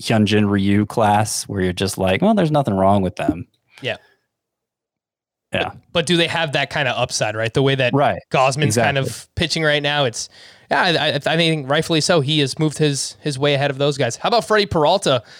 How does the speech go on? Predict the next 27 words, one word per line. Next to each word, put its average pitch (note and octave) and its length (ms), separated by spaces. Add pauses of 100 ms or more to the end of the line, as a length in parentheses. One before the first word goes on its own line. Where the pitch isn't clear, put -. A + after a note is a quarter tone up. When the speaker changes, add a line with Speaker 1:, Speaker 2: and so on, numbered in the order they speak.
(300)
Speaker 2:
Just - 180
keeps D3 180
getting C#3+ 160
it C3+ 80
done D3 140
as C3+ 100
well. C#3+ 280
This C#3 200
time D#3+ 200
against D3 260
the B2+ 60
Braves, D3 640
one B2 120
of - 20
the B2 80
best B2+ 180
lineups B2+ 300
in B2 80
baseball. D3 400
Six - 280
shutout F3 380
on D#3 160
Sunday, E3+ 320
two G3 240
hits, E3+ 320
one D#3+ 160
walk, D3 280